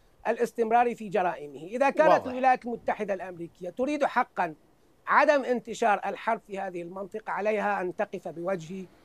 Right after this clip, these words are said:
Speaker 1: الجرائم الإسرائيلية. هذا هو الحل الوحيد، وإيران
Speaker 2: طيب.
Speaker 1: لا تساوم على ذلك.
Speaker 2: سيد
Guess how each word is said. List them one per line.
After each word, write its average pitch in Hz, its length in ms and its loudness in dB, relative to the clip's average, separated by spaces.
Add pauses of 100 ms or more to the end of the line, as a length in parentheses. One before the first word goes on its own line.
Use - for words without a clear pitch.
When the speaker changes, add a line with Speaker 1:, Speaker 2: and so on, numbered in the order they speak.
(300)
Speaker 1:
الجرائم 180 580 0
الإسرائيلية. 170 800 -2
هذا 302 120 4
هو 269 120 6
الحل 254 420 -2
الوحيد، 208 500 -4
وإيران 226 320 2
Speaker 2:
طيب. 254 100 -4
Speaker 1:
لا 277 100 4
تساوم 170 460 -4
على 123 120 -8
ذلك. - 220 -16 (380)
Speaker 2:
سيد 196 400 2